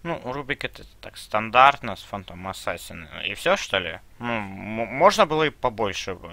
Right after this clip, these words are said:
сделать статуй. А,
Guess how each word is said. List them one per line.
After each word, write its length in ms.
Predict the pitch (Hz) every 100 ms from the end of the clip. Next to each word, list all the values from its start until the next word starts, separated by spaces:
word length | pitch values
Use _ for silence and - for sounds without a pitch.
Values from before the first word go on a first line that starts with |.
| 92
сделать 280 | 92 92 95
статуй. 440 | - 143 - - - - - - - - - - - - - - - - - - - - _ _ - - - - - - - _ - - -
А, 440 | 110 98 90 87